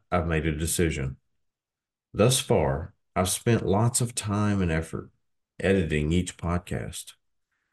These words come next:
Although working diligently to create the best audio possible has taught me a lot, it's also radically limited the number of shows I can produce.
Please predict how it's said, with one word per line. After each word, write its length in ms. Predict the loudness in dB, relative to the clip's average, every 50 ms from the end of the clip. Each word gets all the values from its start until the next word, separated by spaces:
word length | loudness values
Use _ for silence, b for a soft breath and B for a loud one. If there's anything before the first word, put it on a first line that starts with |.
| _ _ _ _ _ _ _
Although 300 | 2 2 4 6 6 6
working 440 | 6 6 6 4 4 4 4 4 4
diligently 640 | 4 4 4 4 4 2 0 -2 -2 -2 -4 -6 -6
to 140 | -6 -10
create 380 | -8 -2 0 2 2 2 2 0
the 40 | 0
best 300 | 2 2 2 2 0 0
audio 340 | 0 0 2 2 0 0 -2
possible 720 | -4 -4 -2 -2 -2 -2 -4 -4 -4 -4 -4 -6 -8 -6 -4
has 240 | -2 0 0 -2 -2
taught 280 | 0 0 0 0 0
me 120 | 0 0 0
a 80 | 2
lot, 400 | 2 0 2 2 0 0 -2 -6 _ _ _ _ _ _ _ _ _ _ _ _ _ _ _
it's 160 | -6 -2 0 2
also 380 | 2 2 2 2 2 2 2
radically 560 | 4 4 2 2 2 2 0 0 2 2 4
limited 560 | 4 4 4 4 4 2 2 0 -2 -4 -4 -2
the 80 | -2
number 300 | -2 0 0 0 0 -2
of 100 | -4 -4
shows 460 | -4 -2 0 2 2 2 2 0 -2
I 80 | -4 -4
can 180 | -4 -4 -6 -4
produce. 640 | -4 -2 -2 0 0 -2 -2 -6 -10 -12 -14 -16